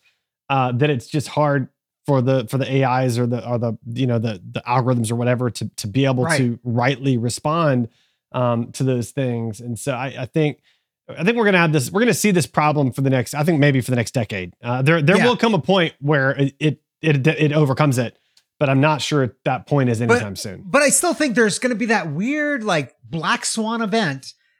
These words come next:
Speaker 2: where the autonomous vehicles can be like, "I, I don't, I don't know what to
Speaker 1: Yeah,
Speaker 2: do
Speaker 1: but,
Speaker 2: about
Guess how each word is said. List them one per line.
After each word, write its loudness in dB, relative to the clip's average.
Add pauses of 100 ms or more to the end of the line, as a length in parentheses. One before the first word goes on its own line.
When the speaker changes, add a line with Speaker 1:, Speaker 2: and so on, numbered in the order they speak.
Speaker 2:
where 0 (120)
the -2 (100)
autonomous 0
vehicles 0
can -6
be 0
like, 0
"I, 0
I -6
don't, -8
I -10
don't -8
know -8
what -12
to -2
Speaker 1:
Yeah, 4
Speaker 2:
do -2
Speaker 1:
but, 0
Speaker 2:
about -4